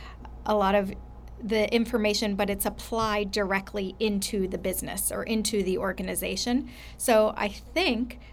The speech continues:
that probably the best experience is having the background that I, then I can apply in, um, the organization. So in the professional, being an expert in the field, though I would say the worst experience is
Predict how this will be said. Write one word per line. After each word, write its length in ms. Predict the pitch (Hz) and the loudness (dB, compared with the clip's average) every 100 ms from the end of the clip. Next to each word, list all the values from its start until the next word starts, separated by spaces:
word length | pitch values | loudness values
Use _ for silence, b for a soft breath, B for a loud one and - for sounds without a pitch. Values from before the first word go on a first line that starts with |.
| B | B
that 180 | 233 220 | 0 2
probably 420 | 240 247 247 226 | 2 4 4 4
the 100 | 202 | 2
best 320 | 190 226 - | 0 -2 0
experience 600 | 247 - 214 202 196 190 | -4 -2 -2 0 0 -2
is 120 | 196 | -4
having 460 | - - 208 208 208 | -6 -2 0 0 -2
the 60 | 202 | -2
background 840 | 196 160 - - 208 233 294 320 - - | 0 -2 -2 0 2 2 -2 -6 -10 -2
that 160 | 202 | 0
I, 80 | - - | 0 -2
then 240 | 208 202 | 0 2
I 100 | 202 | 2
can 220 | 196 220 | 0 -2
apply 720 | 190 185 - 175 175 165 180 - - - | -2 -2 0 2 4 2 -4 -10 -16 -2
in, 440 | 214 202 196 196 190 B B B - - | 2 2 2 0 -2 B B B -14 -4
um, 360 | 202 175 190 190 | -2 0 -2 0
the 100 | 208 | 2
organization. 800 | 214 202 196 180 180 - - 196 | 4 4 2 0 0 -2 -4 -2
So 240 | - 190 | -2 -2
in 300 | - 208 202 | 0 0 2
the 80 | 190 | 0
professional, 880 | - 202 202 196 190 190 185 185 196 | -2 -2 0 0 -2 -2 -2 -2 -2
being 240 | 226 208 190 | 0 2 2
an 80 | 180 | 0
expert 340 | 196 - 202 | -2 -2 0
in 140 | 202 | 0
the 80 | 185 | 0
field, 400 | 185 196 196 247 - B B B B - | -2 0 0 0 -4 B B B B -10
though 280 | 226 220 208 | 2 6 8
I 140 | 202 | 6
would 160 | 202 202 | 2 0
say 260 | - 208 | 2 2
the 140 | 196 196 | 2 -2
worst 440 | 214 262 427 - | -2 -2 -2 -2
experience 580 | 214 - 202 196 196 196 | -4 -4 -4 -2 -2 -2
is 180 | - | -4